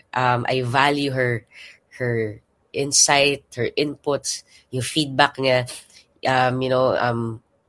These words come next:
even before pa kami nagkaroon ng company, 'cause, you know, she's very creative. She, she's very intelligent. She's, like, very grounded din. And, um,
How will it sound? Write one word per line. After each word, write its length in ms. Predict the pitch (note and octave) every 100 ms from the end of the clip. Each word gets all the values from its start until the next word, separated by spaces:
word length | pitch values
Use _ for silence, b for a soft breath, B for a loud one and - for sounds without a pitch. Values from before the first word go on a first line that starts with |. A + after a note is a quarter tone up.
| _ _ _ -
even 240 | E3 F#3+ G3
before 320 | F3+ E3+ D#3
pa 160 | D3+
kami 160 | D3 D3
nagkaroon 320 | C#3 C#3 C3+
ng 120 | C3+
company, 440 | - B2 A2+ B2 A#2
'cause, 200 | D3+ - F#3
you 40 | F3+
know, 80 | E3+
she's 160 | D#3
very 160 | C#3+ C#3
creative. 640 | - - A#2 - F#2+ F#2
She, 160 | - A#2+
she's 480 | - B2 A2 - -
very 240 | B2+ C3 A2
intelligent. 720 | A#2 B2 B2 A#2+ B2 A2+ -
She's, 360 | - - - -
like, 240 | - - _ B B B B B B _
very 560 | B2+ B2 B2 A#2+ G2 E2+
grounded 600 | A#2 C#3 C3 C3 B2+ A#2+
din. 240 | B2 A#2+ -
And, 320 | B2+ A#2+ A2+
um, 320 | A#2 A2+ A2